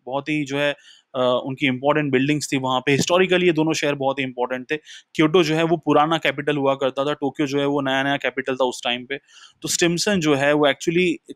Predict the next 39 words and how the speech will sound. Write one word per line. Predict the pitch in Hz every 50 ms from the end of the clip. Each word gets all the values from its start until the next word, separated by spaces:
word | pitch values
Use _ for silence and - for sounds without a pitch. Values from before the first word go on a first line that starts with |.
| _
क्योटो | - 151 139 135 156
में | 156 156 143
actually | 135 - 160 156 151
हनीमून | 143 135 135 139 147 160 170 165
पर | 170 160
जाके | 135 135 123 120 - -
आए | 127 123 117 117
थे, | - 147
तो | 147 165 180 180 - - - - - _ _ _
वो | 135 160 190 190 - -
इसकी, | 160 - - - - 208 214 214 214 190 185
इस | 185 190 - - - -
शहर | 151 127 135 151 165
की | 175 170 196 175
हिस्टोरिक | 151 131 - - 156 160 160 156
इंपॉर्टेंस | 156 151 139 139 135 143 143 135
को | 143 143
समझते | - 135 123 123 117 - - 143
थे | 147
और | 156
वो | 156 156 151
मानते | 135 120 120 123 123 147
थे | 143 151 147
कि | - 160 165 170 170 _ - - - _ _ _ - 135
basically | 135 135 151 151 160 160 151
इन | 156 147 151 156
दो | 156 160 160
शहरों | - - 139 139 147
पे | 147 151
बॉम्ब | 139 127 131 139 143
गिराना | 135 135 131 131 139
सही | 131 - 123 120 127
नहीं | 123 127 127 127
होगा, | 120 113 110 110 110
because | 117 120 131 131 127
एक | 131 127
तरह | - 139 135 131
से | 127 143
आप | 135 131